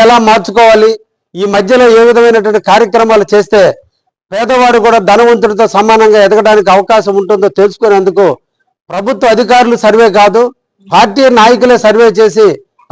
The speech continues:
ఆ రిపోర్టును పార్టీకి అందించగలిగితే వాటన్నిటినీ కూడా ఏ ఇంట పెన్షన్ రాలేదు, ఏ ఇంట పెన్షన్ రాక ఇబ్బందులు పడుతున్నారు,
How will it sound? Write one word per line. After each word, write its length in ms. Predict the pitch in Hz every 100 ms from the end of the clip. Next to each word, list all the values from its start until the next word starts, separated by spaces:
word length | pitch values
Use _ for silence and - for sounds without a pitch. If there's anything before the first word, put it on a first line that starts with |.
| 170
ఆ 20 | 190
రిపోర్టును 420 | 165 247 240 240 202
పార్టీకి 400 | 202 185 233 208 208
అందించగలిగితే 680 | 214 196 208 208 208 220 247 247 _ _ -
వాటన్నిటినీ 540 | 190 190 196 247 208 233
కూడా 140 | 226 196 208
ఏ 40 | 240 240
ఇంట 160 | 233 190
పెన్షన్ 360 | 214 214 240 220
రాలేదు, 320 | 214 208 151 127 _ _ _ -
ఏ 140 | 175 233 247
ఇంట 160 | 226 247 -
పెన్షన్ 340 | 220 208 240 220
రాక 160 | 226 214 202
ఇబ్బందులు 300 | 220 233 208
పడుతున్నారు, 420 | 208 196 202 175